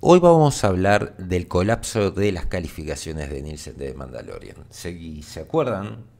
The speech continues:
como dicen en los programas, en el capítulo anterior, habíamos visto de que había habido una especie de rebote en donde al tercer episodio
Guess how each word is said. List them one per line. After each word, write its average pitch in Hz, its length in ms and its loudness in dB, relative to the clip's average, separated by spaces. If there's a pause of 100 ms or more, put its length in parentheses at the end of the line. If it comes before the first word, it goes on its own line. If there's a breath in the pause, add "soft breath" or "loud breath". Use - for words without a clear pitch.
(120)
como - 260 -16
dicen 76 380 -12
en 62 180 -16
los - 140 -12
programas, 76 580 -6
en 67 80 -14
el 69 80 -14
capítulo 85 480 -8
anterior, 76 540 -8 (480 loud breath)
habíamos 113 440 -2
visto 107 280 -4
de 87 100 -2
que 78 60 -4
había 80 240 -4
habido 80 240 -6
una 76 160 -8
especie 73 400 -12
de 69 100 -8
rebote 80 520 -8
en 73 100 -12
donde 69 340 -10 (100)
al 71 200 -12
tercer - 340 -10
episodio 82 720 -8